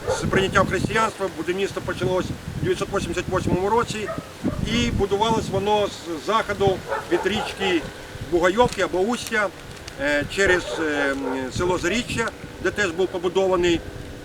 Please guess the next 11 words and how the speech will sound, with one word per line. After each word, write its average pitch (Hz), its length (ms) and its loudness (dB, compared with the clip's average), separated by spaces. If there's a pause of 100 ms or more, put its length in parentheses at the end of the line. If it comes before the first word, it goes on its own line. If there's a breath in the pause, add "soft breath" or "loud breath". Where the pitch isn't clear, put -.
(140)
е, 285 400 -2 (520)
невелика 180 280 2
фортеця, 185 480 0
була 180 140 0
побудована 170 560 2 (280)
Новгород 170 380 2
Малий, 220 380 2 (920)
е, 294 260 0 (160)
і 233 180 -2 (240)
до 180 80 4
Василькова. 147 600 0